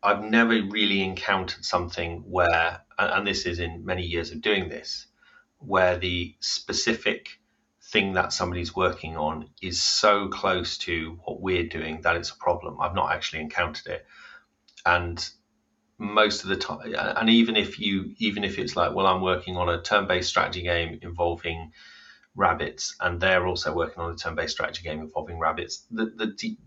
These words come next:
e-, even, you know, something like that, how you go about it, how we would go about it, the, the nuance of it, everything, it wouldn't, wouldn't be, I, I, yeah, just,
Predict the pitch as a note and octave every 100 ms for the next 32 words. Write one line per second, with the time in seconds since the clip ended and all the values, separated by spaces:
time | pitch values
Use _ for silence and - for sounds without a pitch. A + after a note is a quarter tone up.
0 | - A2+ A2 - A#2 A#2 G#2 F#2+ F2+ -
1 | G2+ F2+ F2 - F#2+ F2+ F2 F2 F2+ F#2
2 | - - - - _ - A2 G2+ G2 F#2+
3 | F#2+ F2+ E2+ E2+ - - - G2 F2 F#2
4 | F#2 F2+ F2 E2 D#2+ D#2+ E2 D#2+ - F2
5 | - F2+ F#2+ F2+ F2 E2+ - - E2+ -
6 | E2+ E2+ F2 F2 - _ F#2+ E2+ E2 E2+
7 | D#2 - _ _ - - _ - G2+ F#2
8 | - G#2+ F2+ E2 - -